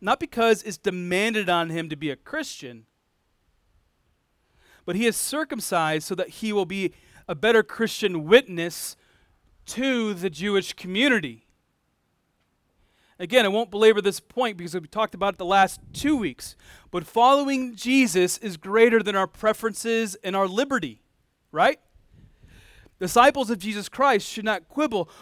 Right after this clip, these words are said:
but we need to be willing to give up everything for King Jesus. For Timothy, it's not about being circumcised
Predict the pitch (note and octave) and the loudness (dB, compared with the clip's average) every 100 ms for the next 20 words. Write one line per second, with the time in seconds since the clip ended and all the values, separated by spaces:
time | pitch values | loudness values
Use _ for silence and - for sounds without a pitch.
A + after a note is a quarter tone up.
0 | - G3+ G#3+ G3+ C4 B3 A#3 F#3+ A3+ C4+ | -2 -2 0 -2 -2 0 -2 4 8 8
1 | B3 G#3 G#3 E3+ B3 B3 - - A3+ C4+ | 6 0 -4 -2 2 2 0 -4 2 4
2 | C#4 A#3 - G3 G3 F#3+ F#3 _ _ _ | 4 0 2 0 0 -8 -14 _ _ _
3 | _ - - C#4+ C4+ C4 B3+ G3+ C#4+ D4+ | _ -10 2 4 4 2 0 2 4 4
4 | G3+ - - - _ _ _ _ _ _ | 4 -6 -10 -12 _ _ _ _ _ _
5 | _ _ _ _ _ _ _ _ - _ | _ _ _ _ _ _ _ _ -20 _
6 | G#3 - D4+ D#4 A#3 A#3 - D4+ C#4+ D4 | -4 0 2 2 0 -2 0 0 2 4
7 | D4+ G#3+ B3+ A#3+ - A#3+ A#3+ A#3 - A#3 | 4 2 -2 -2 0 0 2 -2 2 2
8 | A#3 C4+ B3+ - | 2 0 -6 -14